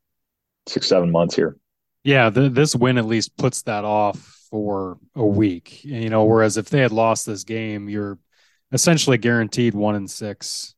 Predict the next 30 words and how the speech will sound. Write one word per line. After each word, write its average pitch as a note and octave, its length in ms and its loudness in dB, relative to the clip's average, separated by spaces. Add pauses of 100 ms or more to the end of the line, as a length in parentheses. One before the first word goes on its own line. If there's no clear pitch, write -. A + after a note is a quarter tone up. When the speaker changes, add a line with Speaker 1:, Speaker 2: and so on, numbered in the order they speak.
(100)
Speaker 2:
And G2 380 -10
Speaker 1:
I G2+ 40 4
would G2+ 140 2
think. A#2+ 360 2 (300)
Speaker 2:
Yeah, G#2+ 220 0
with G2 160 0
the - 100 -4
forty-niners, B2+ 760 2
although A2+ 240 0
the G#2+ 100 -4
forty-niners, A#2 560 -2
I A2 80 -2
overheard A#2 460 -2
in A#2+ 40 -6
the A#2 60 -6
Vikings A2 380 -4
locker A#2 340 -2
room, A2+ 140 -2
"Hey, B2+ 220 -2
did G2+ 180 -12
you F#2+ 80 -14
see, A#2+ 340 -2 (560)
uh, G#2+ 180 -2
Christian B2 340 -2
McCaffrey A#2+ 600 -2
and G#2 100 -8
Deebo A2 320 0
Samuel A2+ 520 -2
got G#2 240 -6
hurt?" B2 400 -2